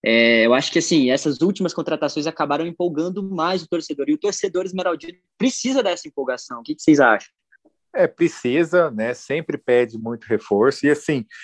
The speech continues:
Speaker 2: embora não sejam nomes, assim, é, galácticos, né? Mas, é, a gente lembra que o Goiás tá na Série B, passou por um ano muito difícil financeiramente,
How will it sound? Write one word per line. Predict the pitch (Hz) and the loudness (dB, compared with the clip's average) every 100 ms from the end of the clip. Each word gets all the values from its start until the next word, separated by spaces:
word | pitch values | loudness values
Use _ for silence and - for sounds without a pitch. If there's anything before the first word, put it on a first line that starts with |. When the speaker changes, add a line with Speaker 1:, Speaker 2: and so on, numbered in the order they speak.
| - - - | -20 -12 -4
Speaker 2:
embora | 117 123 151 160 | 2 6 6 6
não | 160 | 4
sejam | 143 - 135 127 | 2 4 4 4
nomes, | 120 117 120 110 | 0 0 0 -2
assim, | 107 - 110 101 92 _ - _ _ - | -6 -6 -6 -6 -8 _ -20 _ _ -8
é, | 98 95 90 85 82 | -4 -4 -4 -8 -2
galácticos, | 110 104 98 120 131 120 - - - 95 90 87 - | 0 2 4 4 6 4 2 -6 -4 -2 -2 -4 2
né? | 101 113 110 98 | 4 6 4 2
Mas, | 95 101 98 101 101 | -4 -6 -6 -6 -2
é, | 101 | 0
a | 98 | 2
gente | 107 107 110 | 2 0 2
lembra | 113 117 | 2 2
que | 117 | 2
o | 117 | 4
Goiás | 113 110 | 4 4
tá | - 110 | 0 -4
na | |
Série | 107 117 113 | -2 -2 -2
B, | 113 101 101 135 - _ _ _ _ - | -2 -2 0 -2 -4 _ _ _ _ 0
passou | 113 110 131 123 | 0 0 -4 -4
por | 139 | -4
um | 135 127 | -2 0
ano | 127 131 | -2 -2
muito | 120 131 196 180 | -6 -4 -4 -6
difícil | 143 - 131 127 - | -16 -4 -2 -2 -2
financeiramente, | 135 123 110 123 120 107 110 123 120 - | -2 0 0 2 4 2 0 -2 -6 -12